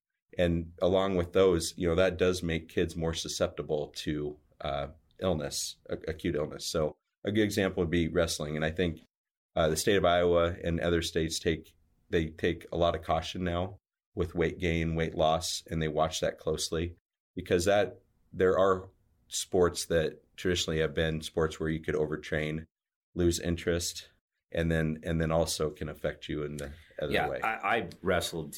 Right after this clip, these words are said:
Speaker 2: uh, in the era of when you could cut a bunch of weight till the night before,
Speaker 1: Right.
Speaker 2: weigh in that morning on Friday for Saturday, and then gain all the weight back Friday. So I always used to laugh that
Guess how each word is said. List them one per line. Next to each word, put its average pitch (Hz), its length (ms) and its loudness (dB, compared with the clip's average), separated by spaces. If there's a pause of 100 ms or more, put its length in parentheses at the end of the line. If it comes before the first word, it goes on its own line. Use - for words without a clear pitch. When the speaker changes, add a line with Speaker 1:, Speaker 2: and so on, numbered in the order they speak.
(160)
Speaker 2:
uh, 78 260 -4 (100)
in 85 180 -6
the 76 280 -10
era 80 500 0 (220)
of 76 260 -8
when 82 280 -6
you 73 200 -10
could - 220 -14
cut 95 180 -4
a - 20 -4
bunch 80 260 -4
of 73 60 -10
weight 78 340 -4
till 87 120 -8
the 82 80 -6
night 80 200 -4
before, 85 600 -2 (140)
Speaker 1:
Right. 78 200 -2 (260)
Speaker 2:
weigh 92 220 2
in 90 120 0
that 85 180 0
morning 87 320 0
on 76 140 -6
Friday 87 440 0
for 76 160 -10
Saturday, 80 560 -2
and 76 80 -6
then 80 140 -10
gain 80 180 -4
all 80 100 -4
the 73 60 -8
weight 76 220 -6
back 76 360 -2
Friday. 82 560 -2 (260)
So 87 420 0
I 104 80 0
always 101 160 0
used 82 180 -8
to 78 220 -4 (440)
laugh 90 520 -2
that 80 260 -6